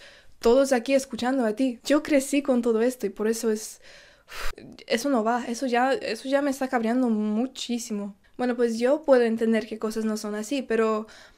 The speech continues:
algún día en el futuro, si por ejemplo quiero quedarme aquí en Irlanda y voy a tener mis hijos aquí y no sé, ellos algún día van de colegio y me van a explicar por qué los rusos son malos y por qué están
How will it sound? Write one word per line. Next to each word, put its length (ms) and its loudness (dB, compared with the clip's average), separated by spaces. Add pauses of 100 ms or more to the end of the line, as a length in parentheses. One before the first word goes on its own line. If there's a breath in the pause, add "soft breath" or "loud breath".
(160 loud breath)
algún 400 2
día 160 6
en 80 4
el 80 0
futuro, 440 0
si 200 -4
por 160 -4
ejemplo 460 0
quiero 240 2
quedarme 360 2
aquí 140 -4
en 100 0
Irlanda 560 0
y 100 -4
voy 120 0
a 80 -2
tener 360 -2 (100)
mis 400 0
hijos 340 -4
aquí 340 -6 (280 loud breath)
y 80 -2
no 120 2
sé, 300 -2 (240 loud breath)
ellos 520 2 (140)
algún 360 2
día 200 4
van 280 0
de 80 -2
colegio 560 -4
y 460 -4 (340 loud breath)
me 300 2
van 200 2
a 80 2
explicar 680 -2 (200)
por 220 -2
qué 160 2
los 300 -2
rusos 340 -4
son 180 -4
malos 400 0
y 40 -10
por 180 -8
qué 120 -4
están 420 -4